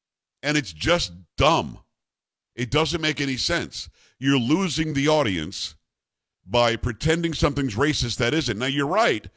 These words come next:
Some of these mushy-brained idiot kids will go into your class and walk out going, "Damn, that,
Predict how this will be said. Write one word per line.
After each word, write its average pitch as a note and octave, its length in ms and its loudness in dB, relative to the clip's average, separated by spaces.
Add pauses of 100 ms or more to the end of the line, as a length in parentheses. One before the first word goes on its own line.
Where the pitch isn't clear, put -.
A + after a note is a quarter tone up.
(260)
Some - 180 0
of E3 80 2
these D3+ 320 -4
mushy-brained C#3 880 0
idiot C#3 320 -2
kids D#3+ 280 -2
will A#2+ 100 0
go B2 140 0
into C#3 120 0
your A#2 100 0
class C3 460 -2 (220)
and A2 80 2
walk C#3 180 4
out B2+ 100 2
going, A#2 220 2
"Damn, B2+ 260 0
that, B2 220 -4